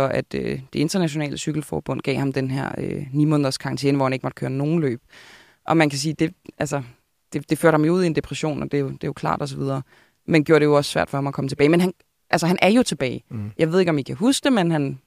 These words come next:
Speaker 1: vandt, øh, den her etape i Sønderborg, den tredje etape i Danmark sidst i en spurt. Øh, så han er der jo.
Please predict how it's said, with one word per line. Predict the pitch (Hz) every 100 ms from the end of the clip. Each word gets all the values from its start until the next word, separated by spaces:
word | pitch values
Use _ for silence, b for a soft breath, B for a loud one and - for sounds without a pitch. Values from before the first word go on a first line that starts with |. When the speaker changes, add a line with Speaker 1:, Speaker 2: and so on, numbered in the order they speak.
| -
Speaker 1:
vandt, | 156 - - -
øh, | - 131
den | 131
her | 143
etape | 127 143 135 151
i |
Sønderborg, | 143 160 220 208 156
den | 147
tredje | - 156 196
etape | - 156 151 180 _ _ _
i | -
Danmark | 151 175 220 -
sidst | - - 247 - -
i | -
en | 175
spurt. | - 208 - - b b b b b -
Øh, | 160
så | 151 165
han | 165
er | -
der | 160
jo. | 226 151